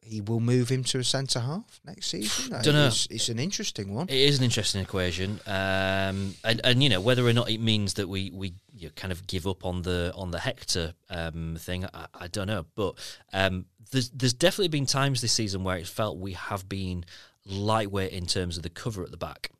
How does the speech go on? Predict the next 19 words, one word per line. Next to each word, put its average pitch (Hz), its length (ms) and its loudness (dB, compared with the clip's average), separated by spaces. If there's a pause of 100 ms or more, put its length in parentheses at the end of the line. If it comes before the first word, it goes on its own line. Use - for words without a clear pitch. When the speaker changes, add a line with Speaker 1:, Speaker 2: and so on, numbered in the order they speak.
Speaker 2:
So 90 380 2
if, - 320 -8
if 113 200 -6
he 104 300 -2
is, 92 220 -2
if 113 140 -10
he 113 160 -2
is 107 100 -2
constructing - 760 -6
a 87 40 -2
squad 110 540 0 (360)
that 101 260 -2
are 98 140 2
all 101 220 2
good 92 240 -2
enough 92 340 -2
to 95 120 0
be 87 420 -4
starters, 92 640 0